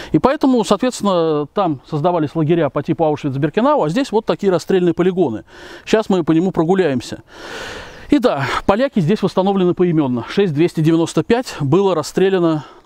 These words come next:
не только здесь, здесь и расстреливали, и привозили уже для захоронения из тюрем. Кстати говоря, на расстрелах именно здесь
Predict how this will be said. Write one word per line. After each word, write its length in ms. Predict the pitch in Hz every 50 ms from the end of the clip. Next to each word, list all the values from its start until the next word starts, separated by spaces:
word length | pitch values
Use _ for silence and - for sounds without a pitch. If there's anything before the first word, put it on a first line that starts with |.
| _ _ - -
не 180 | - - 202 220
только 300 | - 247 190 - - 151
здесь, 300 | 139 156 254 294 - -
здесь 220 | - 175 185 -
и 60 | 190
расстреливали, 560 | 180 190 - - - 208 214 185 165 143 139 139
и 40 |
привозили 400 | 131 - 156 165 170 156 175 147
уже 180 | 143 135 127 139
для 100 | 135 139
захоронения 640 | 127 139 131 - 156 160 165 160 143 127 123 117 - - - - - - -
из 180 | - 160 160 - -
тюрем. 320 | 233 254 277 285 269 247 - - - - - - - -
Кстати 260 | - - 214 196 -
говоря, 260 | 202 175 196 196 180
на 120 | 165 175 175
расстрелах 500 | 190 190 - - 214 208 185 160 151 -
именно 240 | 196 180 175 175 165
здесь 480 | 143 147 151 233 262 285 - - -